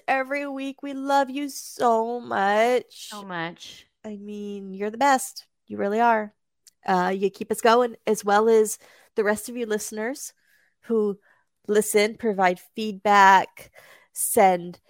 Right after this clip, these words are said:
Speaker 1: uh, messages, and also you guys
Speaker 2: Mm-hmm.
Speaker 1: also keep us going.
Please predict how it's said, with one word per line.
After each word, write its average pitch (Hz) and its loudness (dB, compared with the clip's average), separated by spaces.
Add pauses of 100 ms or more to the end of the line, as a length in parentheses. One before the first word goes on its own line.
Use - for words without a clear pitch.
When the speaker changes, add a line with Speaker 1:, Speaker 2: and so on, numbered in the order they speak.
(1400)
Speaker 1:
uh, 247 2 (140)
messages, 285 4 (720)
and 196 4
also 180 0 (240)
you 196 -8
guys 175 6
Speaker 2:
Mm-hmm. - -2
Speaker 1:
also 160 2
keep - -8
us 185 -2
going. 170 4